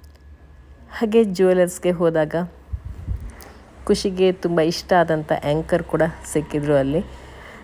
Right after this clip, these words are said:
ಮಾತಾಡ್ಸಿದ್ವಿ ನಾವು. ಹಾಗೆ ಅವ್ರ ಜೊತೆಗೆ ಒಂದು ಫೋಟೋ ಕೂಡ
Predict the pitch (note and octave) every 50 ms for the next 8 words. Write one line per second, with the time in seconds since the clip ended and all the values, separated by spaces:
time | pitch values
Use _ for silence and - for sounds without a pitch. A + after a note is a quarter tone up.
0 | - - - - - - - - - - D3+ D#3 E3 D#3+ - G3 F#3 F3+ F3+ -
1 | D#3+ D3 C#3 C#3+ C#3 C#3+ C#3 C3+ C#3 D3 E3 F3 - - - D#3+ D#3+ D#3 D#3 D#3
2 | D3+ D3 D3 D3+ - E3 D3+ - D#3 E3 D#3+ D3+ D3 C#3+ - - D3+ D#3 D3+ D3+
3 | D3 - D3